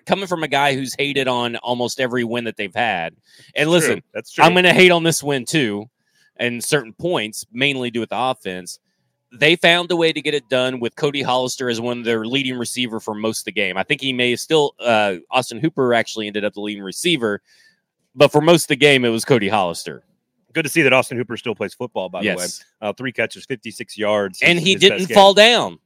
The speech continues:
Speaker 2: <laughs>
Speaker 1: He
Speaker 2: No, he
Speaker 1: actually
Speaker 2: broke a
Speaker 1: stood
Speaker 2: tackle.
Speaker 1: up.
Speaker 2: Had some yak.
Speaker 1: Yeah.
Speaker 2: Had some yak on his first catch there. Um, so I think Jeffrey Simmons, Ben Jones, Ryan Tannehill, you probably could not, I mean, other than, like, maybe Kevin Byard, Derrick Henry, there's a couple other names, obviously, but those are three of the most important players.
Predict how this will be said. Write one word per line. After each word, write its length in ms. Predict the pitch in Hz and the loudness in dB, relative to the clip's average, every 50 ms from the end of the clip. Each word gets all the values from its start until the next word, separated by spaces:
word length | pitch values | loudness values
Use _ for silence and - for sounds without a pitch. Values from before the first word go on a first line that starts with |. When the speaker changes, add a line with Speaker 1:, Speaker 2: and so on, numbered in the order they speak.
| _ | _
Speaker 2:
<laughs> 200 | _ _ _ 202 | _ _ _ -4
Speaker 1:
He 100 | - 151 | 0 2
Speaker 2:
No, 120 | 175 220 202 | 2 4 4
he 40 | 156 | 6
Speaker 1:
actually 380 | 165 175 - - 185 185 185 | 6 4 4 2 2 4 4
Speaker 2:
broke 40 | 185 | 4
a 100 | 208 202 | 4 4
Speaker 1:
stood 40 | 190 | 4
Speaker 2:
tackle. 220 | 190 208 262 262 - | 6 6 6 6 6
Speaker 1:
up. 140 | 185 - - - | 4 2 0 -6
Speaker 2:
Had 100 | 143 - | -6 -4
some 140 | - 156 | -4 -2
yak. 300 | 139 139 180 254 240 - - | -2 0 0 0 -2 -2 -4
Speaker 1:
Yeah. 380 | - 107 117 139 175 196 165 104 | -4 -2 -2 0 0 -2 -2 0
Speaker 2:
Had 160 | 110 143 - | -2 -2 -2
some 120 | - 151 | -6 -8
yak 280 | 147 147 170 220 - - | -6 -4 -4 -4 -4 -4
on 80 | 147 123 | -6 -6
his 100 | 104 - | -8 -10
first 320 | - 120 107 - - _ | -12 -14 -14 -14 -12 _
catch 180 | 110 98 90 - | -10 -10 -8 -8
there. 200 | - 101 92 - _ _ _ _ _ | -8 -8 -8 -8 _ _ _ _ _
Um, 420 | - 147 151 147 135 131 123 120 113 _ _ _ _ - | -2 0 0 2 0 0 -4 -6 -12 _ _ _ _ -10
so 140 | 151 185 196 | -6 -4 -2
I 100 | 190 202 | -2 -2
think 240 | - 269 262 190 - - _ _ _ _ _ _ _ _ _ _ _ _ _ _ | -2 -2 -4 -4 -6 -12 _ _ _ _ _ _ _ _ _ _ _ _ _ _
Jeffrey 360 | 120 160 202 190 - 202 196 | 0 2 2 2 0 -2 -6
Simmons, 400 | - - 180 165 165 156 139 113 | -4 -4 -4 -4 -4 -6 -6 -6
Ben 220 | 110 151 147 147 131 | -4 -4 -4 -2 -2
Jones, 260 | 139 143 139 135 113 | -4 -4 -4 -4 -6
Ryan 200 | 131 127 123 117 | -4 -4 -4 -4
Tannehill, 340 | - 123 120 117 110 104 107 | -6 -6 -6 -4 -4 -6 -6
you 80 | 110 | -6
probably 200 | - 190 180 139 - | -6 -6 -6 -6 -10
could 220 | - - 156 151 135 | -10 -8 -8 -6 -6
not, 300 | 135 127 120 113 107 107 _ _ 123 | -6 -4 -4 -4 -4 -6 _ _ -10
I 40 | |
mean, 120 | 120 123 120 | -8 -6 -4
other 140 | 131 135 135 | -4 -4 -4
than, 140 | 127 127 123 | -6 -6 -6
like, 120 | 113 101 | -6 -6
maybe 180 | 107 123 117 110 | -6 -6 -8 -8
Kevin 360 | - - 120 117 107 101 95 | -10 -10 -8 -8 -8 -6 -4
Byard, 400 | 98 104 107 107 104 104 104 95 | -2 0 0 2 2 0 0 -2
Derrick 280 | 104 104 101 101 - _ | -2 -4 -4 -4 -6 _
Henry, 280 | - 107 104 104 101 101 | -8 -8 -6 -4 -4 -6
there's 120 | 104 98 | -6 -6
a 40 | - | -8
couple 200 | - 117 104 107 | -8 -4 -4 -4
other 160 | 101 98 95 | -4 -4 -6
names, 220 | 98 98 95 92 | -8 -8 -8 -8
obviously, 320 | 101 95 95 95 - - 110 | -8 -8 -8 -10 -12 -14 -10
but 100 | 107 135 | -4 -2
those 140 | 214 185 165 | -2 -2 -2
are 60 | 131 | -4
three 260 | - - 147 147 131 | -6 -6 -6 -2 0
of 180 | 131 135 139 127 | 2 2 2 0
the 80 | 135 | -2
most 260 | 123 120 117 107 - | -4 -4 -4 -6 -8
important 360 | 123 110 104 110 107 104 95 - | -10 -8 -6 -6 -6 -6 -8 -6
players. 400 | 101 101 98 101 110 117 - | -4 -4 -2 -2 -4 -6 -8